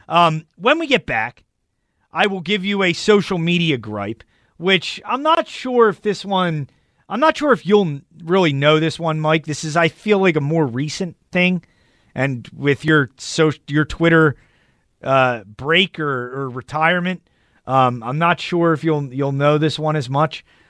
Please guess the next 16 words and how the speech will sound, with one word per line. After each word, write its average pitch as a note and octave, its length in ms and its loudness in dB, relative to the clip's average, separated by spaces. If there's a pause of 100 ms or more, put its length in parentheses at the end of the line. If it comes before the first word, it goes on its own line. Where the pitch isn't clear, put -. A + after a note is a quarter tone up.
(120)
Um, C3+ 300 -2
but F#3 120 -4
I'll G#3+ 140 4
give A#3 140 0
you A#3 80 0
a - 20 -2
social G#3 320 -2
media F3+ 240 0
gripe. D#3+ 300 2
I'll D3+ 100 0
also E3+ 300 4
open D#3+ 180 2
a C#3 60 -6
side D3 360 2
topic B2+ 400 -2
up, B2 220 0